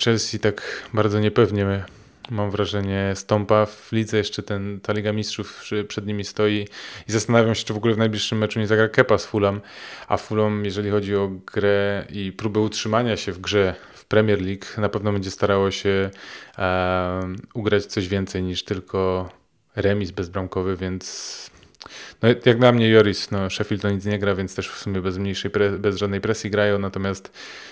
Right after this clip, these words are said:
e, wybieram Jorisa na tę kolejkę. W kwestii obrony Stuart Dallas, pozbyłem się go na wildcardzie i nie wróciłem do niego jeszcze,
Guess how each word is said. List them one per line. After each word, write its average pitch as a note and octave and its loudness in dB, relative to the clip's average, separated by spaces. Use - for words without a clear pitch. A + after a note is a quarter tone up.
e, F#2+ 2
wybieram F#2+ 2
Jorisa F#2 -2
na F#2+ -2
tę - -8
kolejkę. G#2 -2
W - -18
kwestii D3 6
obrony C#3+ 6
Stuart C3+ 6
Dallas, C3+ 6
pozbyłem B2+ 2
się C3+ -2
go C3 4
na B2 2
wildcardzie A#2 2
i A2 0
nie G#2+ -2
wróciłem G#2+ 0
do G#2 2
niego G#2 2
jeszcze, A2+ 4